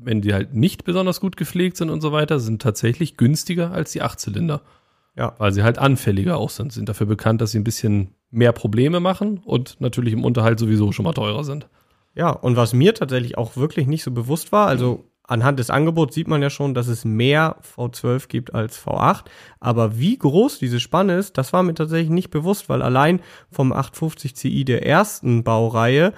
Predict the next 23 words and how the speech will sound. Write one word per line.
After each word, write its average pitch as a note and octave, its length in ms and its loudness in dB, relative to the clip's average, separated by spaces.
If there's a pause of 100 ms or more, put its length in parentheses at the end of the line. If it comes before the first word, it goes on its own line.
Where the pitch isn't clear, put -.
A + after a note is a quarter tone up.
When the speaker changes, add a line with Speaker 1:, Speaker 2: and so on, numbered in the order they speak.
(360)
Speaker 2:
waren C3 520 0
über G#3 440 2
oder B2+ 180 -2
wurden C3+ 220 0
über G3+ 300 0
zwanzigtausend F3+ 680 0
Stück - 220 -6
gebaut, B2 480 -6
so, G#2+ 200 -4
ne? F3+ 240 0
Also B2+ 220 -2
das A#2 120 -6
finde E3 160 -4
ich D#3+ 100 -6
schon E3+ 320 -2 (320)
bemerkenswert. D3+ 760 -2
Das B2+ 120 -12
hätte D3+ 160 -4
ich - 100 -20
nicht E3+ 160 -2
gedacht. E3 340 -2
Ich B2 120 -6
wusste, E3+ 540 -4